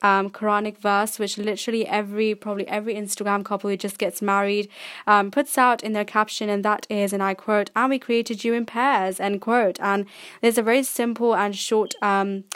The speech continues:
quote from the Quran, but it's a very nice one because it shows that you need to stay united with your partner. And,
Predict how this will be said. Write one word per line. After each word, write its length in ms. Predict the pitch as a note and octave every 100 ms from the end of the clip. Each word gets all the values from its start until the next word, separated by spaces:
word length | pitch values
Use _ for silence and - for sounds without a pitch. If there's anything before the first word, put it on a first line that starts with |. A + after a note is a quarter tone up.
| - - - -
quote 260 | D#4 D4+
from 220 | C4+ A3+
the 100 | G#3+
Quran, 580 | G3+ G3+ G3 C4 C4+ C4+
but 120 | A3+
it's 120 | F#3+ G#3+
a 40 |
very 240 | G#3 D4
nice 340 | C4+ A3 A3 -
one 180 | G#3+ G#3
because 360 | G#3 G#3 G3
it 100 | G3
shows 360 | - A3 G#3+ G#3
that 140 | G3
you 120 | G3
need 180 | G3+ G#3+
to 80 | -
stay 180 | - G#3
united 640 | G3+ G3 F#3+ F#3+ - F#3+
with 280 | F#3 G3+ G3
your 120 | G3
partner. 520 | F#3+ F#3+ F#3+ F#3+ F#3 F#3
And, 300 | F#3 F#3